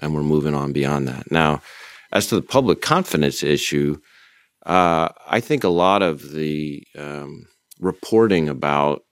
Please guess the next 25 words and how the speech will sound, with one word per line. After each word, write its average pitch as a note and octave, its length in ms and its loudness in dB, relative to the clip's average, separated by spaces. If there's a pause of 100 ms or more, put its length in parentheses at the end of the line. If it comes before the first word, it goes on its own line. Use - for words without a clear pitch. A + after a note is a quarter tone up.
(340)
our D#2 360 -2
public D#2 420 -4
confidence D#2 680 -2
level, D2 420 0 (600)
um, D#2 540 0 (140)
is E2+ 160 -4
somewhat F2+ 320 2
overstated, C#2+ 640 -2
to - 80 -18
be C#2+ 160 0
honest. C2+ 480 -8 (800)
Uh, D#2 340 2
at F#2+ 140 -2
the A2 100 4
end C#3+ 100 4
of A#2 60 4
the F2+ 80 6
day, F2 300 4
I F#2 60 2
think F#2+ 260 0
public F2+ 320 2
confidence D#2 640 0
is D2 160 -4
measured D2+ 680 0
by, D2 680 -4